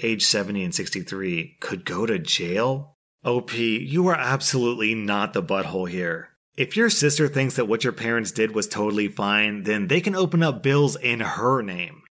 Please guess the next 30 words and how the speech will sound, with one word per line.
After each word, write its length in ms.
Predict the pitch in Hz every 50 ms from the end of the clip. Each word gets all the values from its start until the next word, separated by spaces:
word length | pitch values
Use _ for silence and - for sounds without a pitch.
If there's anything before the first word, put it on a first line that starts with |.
| _ _ _
And 380 | 107 110 110 110 107 98 - -
regarding 480 | 110 113 110 151 165 170 185 214 190
going 220 | 143 139 147 156 143
to 80 | 143
the 100 | 139 127
police, 500 | 101 - 101 104 113 117 127 123 113 - - - -
I 200 | - - 120 127
will 340 | 127 107 98 98 107 127 151
definitely 460 | 160 156 143 139 139 143 147 143 143
agree 260 | 120 98 - 113 117 120
that 160 | 113 123 -
you 140 | 127 123 127
need 80 | 131
to 100 | 127 123
take 280 | - - 123 117 98 -
some 360 | - - - 117 117 131 139
steps 280 | - - 123 123 - -
to 60 | 110
protect 380 | - 98 78 98 101 98 -
yourself. 640 | 98 92 85 - - 87 78 69 60 - - - _ _ _ _ _ _ _ -
Going 240 | - - 139 196 226
to 80 | 220 226
the 100 | 208 190
police 320 | 143 - 123 127 123 -
is 120 | 117 104 -
kind 300 | - - - 110 113 110
of 100 | 92 85
the 60 | 98
nuclear 400 | 95 95 92 90 - 98 87 85
option, 560 | 87 85 87 87 - - 95 90 87 87 -